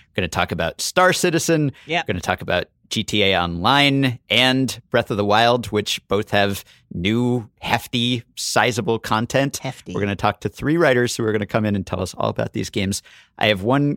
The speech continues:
Speaker 1: quick thing to ask you. If I can ask you to put on your Maester's chains
Speaker 2: Sure.
Speaker 1: for just a second. I read an article earlier this week in Eurogamer. It was about BioWare and kotor,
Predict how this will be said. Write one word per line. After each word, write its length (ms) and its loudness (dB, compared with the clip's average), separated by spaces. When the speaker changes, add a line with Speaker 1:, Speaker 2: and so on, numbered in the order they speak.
Speaker 1:
quick 260 -2
thing 160 0
to 80 0
ask 240 0
you. 60 2
If 100 0
I 80 6
can 300 0
ask 260 0
you 60 0
to 80 -2
put 200 -4
on 200 2
your 340 0
Maester's 420 -4
chains 400 -4
Speaker 2:
Sure. 440 -4
Speaker 1:
for 180 -4
just 380 -2
a 40 -4
second. 480 -2
I 120 2
read 180 4
an 40 2
article 460 2
earlier 320 2
this 160 -2
week 220 -2
in 100 0
Eurogamer. 720 0
It 140 -2
was 180 -2
about 540 2
BioWare 500 4
and 240 0
kotor, 580 0